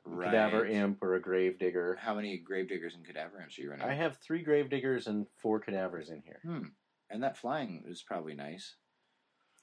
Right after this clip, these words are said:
Speaker 2: Yeah, the little bit of flying blocker is good,
Speaker 1: Yeah.
Speaker 2: definitely.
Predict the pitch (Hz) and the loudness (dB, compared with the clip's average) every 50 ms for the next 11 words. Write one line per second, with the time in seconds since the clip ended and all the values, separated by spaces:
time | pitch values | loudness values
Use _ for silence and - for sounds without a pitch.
0 | _ _ _ - 120 143 156 117 101 107 104 110 123 127 127 123 117 113 - 123 | _ _ _ 2 4 6 6 6 4 2 4 4 4 6 6 4 2 2 4 4
1 | 117 117 113 113 104 107 107 113 117 - 127 120 117 110 104 - 120 113 113 120 | 4 4 4 2 2 4 4 4 4 2 2 2 2 2 2 4 4 4 4 4
2 | 87 85 82 82 - _ - 101 98 110 104 - - 113 82 95 104 104 107 | 2 -2 -6 -8 -10 _ -8 0 4 4 4 4 2 -2 -2 0 -2 -2 -2